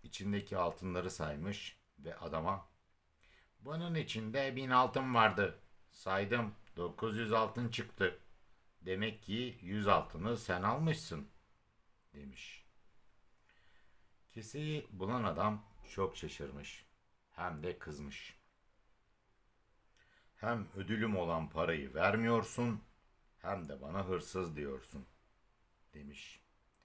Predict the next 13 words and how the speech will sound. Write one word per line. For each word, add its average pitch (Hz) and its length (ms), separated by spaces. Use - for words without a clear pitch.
"Seni 120 560
gidip 95 460
mahkemeye 95 600
vereceğim." 65 500
diye 101 320
devam 76 340
etmiş. - 480
Sonra 135 440
da 127 260
hemen 110 420
kadının 92 540
yanına 80 360
gitmiş. - 640